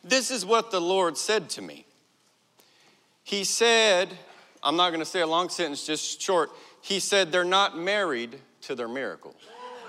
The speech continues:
That's all he said to me. And I said, "Okay, let me think about that for a minute." Now, we know marriage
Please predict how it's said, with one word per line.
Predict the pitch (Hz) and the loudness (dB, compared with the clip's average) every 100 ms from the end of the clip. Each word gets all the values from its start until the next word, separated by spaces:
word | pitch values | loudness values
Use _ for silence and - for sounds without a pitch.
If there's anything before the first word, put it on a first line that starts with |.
| - - - - 156 - - 135 127 - - - - - - - - - _ _ _ _ _ _ _ _ 127 | -18 -18 -18 -18 -18 -18 -18 -18 -18 -18 -20 -20 -20 -20 -20 -20 -20 -20 _ _ _ _ _ _ _ _ 0
That's | 160 196 | 2 4
all | 196 | 2
he | 180 | 0
said | - 190 | -2 -2
to | 127 | -4
me. | 90 - - - - - - _ _ _ _ _ _ | -10 -14 -20 -20 -20 -20 -20 _ _ _ _ _ _
And | 139 | -4
I | 139 | -2
said, | - 151 | 0 0
"Okay, | 147 131 131 156 - - - _ | 2 0 0 -4 -16 -20 -20 _
let | 147 175 | 0 2
me | 180 | 0
think | 208 202 | -4 -6
about | 123 101 90 | -4 -6 -4
that | 98 - | -8 -8
for | 107 | -12
a | 82 | -14
minute." | 73 - _ _ _ _ _ _ - | -16 -20 _ _ _ _ _ _ 0
Now, | 175 | 2
we | 220 285 | 4 2
know | 254 226 | 4 4
marriage | 220 262 240 190 170 165 - | 4 6 6 4 0 -4 -14